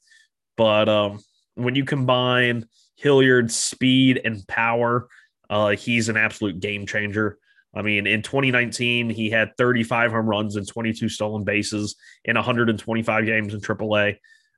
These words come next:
Um, twenty seventeen, a hundred and thirty-three games in high A ball, uh, twenty-one home runs, thirty-seven stolen bases. So those are categories that, you know,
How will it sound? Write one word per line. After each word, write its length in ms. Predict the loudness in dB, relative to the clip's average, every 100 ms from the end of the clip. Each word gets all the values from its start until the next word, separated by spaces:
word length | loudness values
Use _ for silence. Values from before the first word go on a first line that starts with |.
| _
Um, 460 | -4 -4 -4 -6 -12 _ _ _ _ _ _ -12
twenty 300 | -2 2 2
seventeen, 500 | 4 2 0 -2 -2
a 40 |
hundred 240 | 0 0 0
and 140 | 0
thirty-three 480 | 0 0 0 -2 0
games 360 | 2 0 -2 -4
in 180 | -4
high 300 | -6 -4 0
A 160 | 2 2
ball, 420 | 2 4 2 0 -8 -20 -12 -2
uh, 200 | 0 0 -8
twenty-one 460 | -10 -2 2 4 2
home 180 | 2 2
runs, 240 | 2 0
thirty-seven 800 | -2 0 2 0 -2 0 0 0
stolen 380 | -4 -2 0 2
bases. 480 | 0 -2 -4 -8 -8 _ -20 _ -8
So 420 | -2 0 0 -4 _ 2
those 200 | 4 4
are 80 | 2
categories 680 | 4 4 4 4 6 4 2
that, 220 | 2 2
you 80 | 0
know, 200 | 0